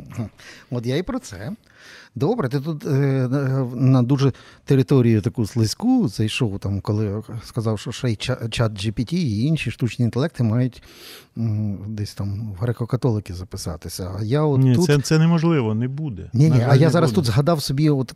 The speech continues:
Speaker 1: е, ключове. Знаєш, для, м, особливо поколінь, які не лізуть туди, в, в цифровий світ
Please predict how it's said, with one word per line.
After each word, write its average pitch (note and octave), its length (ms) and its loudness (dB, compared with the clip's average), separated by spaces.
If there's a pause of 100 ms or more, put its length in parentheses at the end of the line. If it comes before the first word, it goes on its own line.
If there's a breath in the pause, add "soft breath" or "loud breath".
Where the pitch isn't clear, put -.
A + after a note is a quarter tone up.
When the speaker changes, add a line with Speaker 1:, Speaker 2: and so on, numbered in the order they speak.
Speaker 1:
е, B2 220 0
ключове. C3 520 -2 (360 loud breath)
Знаєш, C#3 320 2
для, C#3 360 4 (260)
м, A2+ 720 -2
особливо C3 420 0
поколінь, B2 380 0
які A2+ 280 -2
не B2 300 4
лізуть G#2 300 0
туди, G#2+ 260 -2 (140)
в, A2+ 280 -2
в G2+ 80 -6
цифровий A#2+ 460 -4
світ - 300 -8